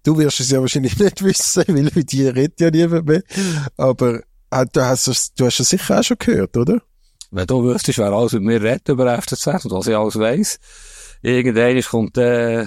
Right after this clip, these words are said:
Speaker 2: sicher ein spannender Artikel. Das ist ja wahrscheinlich nicht nur von mir. Ähm,
Speaker 1: Oho.
Speaker 2: zu dieser ganzen Thematik, dass ja für viele Leute interessiert, was da abgeht in diesem Verein und wie da
Speaker 1: Okay.
Speaker 2: genau, äh, Besitzverhältnisse sind und wer das dann wie zu sagen hat. Nicht nur im Training und auf der Trainerbank.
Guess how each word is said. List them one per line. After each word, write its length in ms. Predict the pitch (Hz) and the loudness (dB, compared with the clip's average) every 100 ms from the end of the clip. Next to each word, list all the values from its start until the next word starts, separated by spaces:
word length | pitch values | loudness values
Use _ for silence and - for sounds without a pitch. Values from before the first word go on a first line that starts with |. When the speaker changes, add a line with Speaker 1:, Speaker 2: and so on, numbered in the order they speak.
| 101 | -8
Speaker 2:
sicher 440 | - 143 - 151 | -4 -4 0 -2
ein 260 | 139 131 117 | 0 0 -2
spannender 460 | - 120 196 156 | -4 -2 -2 0
Artikel. 500 | 214 - 208 - - | 0 0 -2 -2 -4
Das 100 | 104 | -4
ist 60 | - | -2
ja 80 | 107 | -2
wahrscheinlich 500 | 107 107 110 117 110 | -2 -2 -2 -2 -2
nicht 160 | 135 | -2
nur 100 | 160 | 0
von 140 | 156 180 | 0 0
mir. 340 | 160 101 98 | 0 -2 -4
Ähm, 220 | 113 110 107 | -2 -2 -2
Speaker 1:
Oho. 480 | 110 131 135 226 185 _ _ _ _ - | -6 -4 0 0 0 _ _ _ _ -8
Speaker 2:
zu 100 | 156 | -2
dieser 220 | 175 170 | 0 2
ganzen 380 | 180 185 - 175 | 2 2 0 0
Thematik, 640 | 214 233 139 - 131 - | 0 2 0 -2 -6 -4
dass 140 | 127 123 | -4 0
ja 380 | 123 123 120 113 | 0 0 -2 -2
für 180 | 131 | -4
viele 260 | 131 147 156 | -2 -2 0
Leute 300 | 151 - 160 | -2 -2 -2
interessiert, 540 | 143 151 - 151 147 139 | 0 -2 -2 -2 -2 -2
was 100 | - | 0
da 220 | 139 139 | 0 0
abgeht 420 | - 151 143 135 | -2 -2 0 -2
in 60 | 131 | -2
diesem 240 | 135 127 | -2 0
Verein 400 | 139 131 135 135 | 0 0 0 0
und 120 | 120 | -2
wie 100 | 120 | -2
da 80 | 123 | -2
Speaker 1:
Okay. 80 | 127 | 0
Speaker 2:
genau, 440 | 120 123 127 127 | 0 0 0 0
äh, 80 | 120 | -2
Besitzverhältnisse 1000 | - 123 117 - 117 113 117 - 113 - | -2 -2 -2 -2 0 0 0 0 -2 -2
sind 180 | 117 113 | -2 -2
und 140 | 104 | -2
wer 180 | 101 107 | 0 0
das 140 | 101 - | 0 -2
dann 140 | 104 | -2
wie 200 | 104 110 | 0 -2
zu 80 | - | 0
sagen 320 | 110 104 104 | -2 0 -2
hat. 200 | 104 101 _ | -2 -4 _
Nicht 180 | 110 120 | -4 0
nur 420 | 143 143 135 131 | 0 2 2 0
im 140 | 123 | -2
Training 420 | - 123 120 120 117 | -2 0 0 0 0
und 280 | 113 113 | 0 0
auf 100 | 117 - | -2 -4
der 140 | 113 | -6
Trainerbank. 720 | 113 113 113 110 110 110 - | -2 0 0 -2 -2 -2 -8